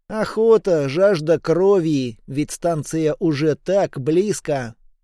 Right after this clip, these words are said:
Ещё немного, и можно будет выбросить призовые команды, и тогда волки отомстят людям за потери. Они уничтожат всех и каждого, найдут последнего техника, порвут последнего защитника, и тогда...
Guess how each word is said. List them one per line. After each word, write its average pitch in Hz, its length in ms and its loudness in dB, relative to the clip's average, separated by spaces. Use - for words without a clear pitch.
Ещё 170 380 -2
немного, 180 500 -2
и 147 100 -2
можно 156 340 -4
будет 151 320 0
выбросить 156 640 -2
призовые 160 640 0
команды, 139 720 -2
и 180 140 -6
тогда 220 360 0
волки 208 380 2
отомстят 196 720 -2
людям 147 340 -2
за 131 140 -4
потери. 139 580 -2
Они 160 280 -6
уничтожат 165 720 -4
всех - 300 -6
и 165 80 -4
каждого, 127 580 -4
найдут 160 500 -2
последнего 135 800 -2
техника, 135 640 -6
порвут 170 460 -2
последнего 143 760 -2
защитника, 143 840 -6
и 151 100 -4
тогда... 143 560 -2